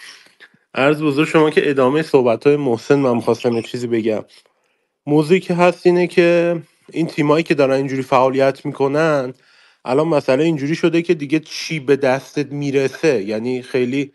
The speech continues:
دیدشون این نیست که بریم یه چیزی هک کنیم که مفید باشه. برای اینکه تو این در واقع،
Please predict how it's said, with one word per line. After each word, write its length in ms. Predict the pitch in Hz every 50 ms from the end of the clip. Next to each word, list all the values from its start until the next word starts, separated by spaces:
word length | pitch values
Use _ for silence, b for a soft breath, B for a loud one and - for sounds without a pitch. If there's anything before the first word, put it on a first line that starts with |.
| _ _ _ _ _ _ _ _ _ _ _ _
دیدشون 460 | 156 160 143 156 151 151 - 170 160
این 160 | 160 160 160
نیست 200 | 165 175 170 -
که 100 | - 170
بریم 340 | 143 135 139 135 135 135 139
یه 80 | 147 139
چیزی 300 | - - 156 131 139 139
هک 260 | 123 151 143 139 -
کنیم 340 | - - 147 139 135 139 139
که 120 | - 151
مفید 540 | 143 143 139 135 - - 147 139 123 107 113
باشه. 460 | 127 117 110 - - 113 95 85 - _ _ b b b b b b b b b b b b b
برای 220 | - 139 143 151 165
اینکه 200 | 170 170 - 180
تو 160 | - - 165
این 220 | 156 160 165 170
در 240 | 151 147 135 131 131
واقع، 380 | 127 131 127 143 147 143 135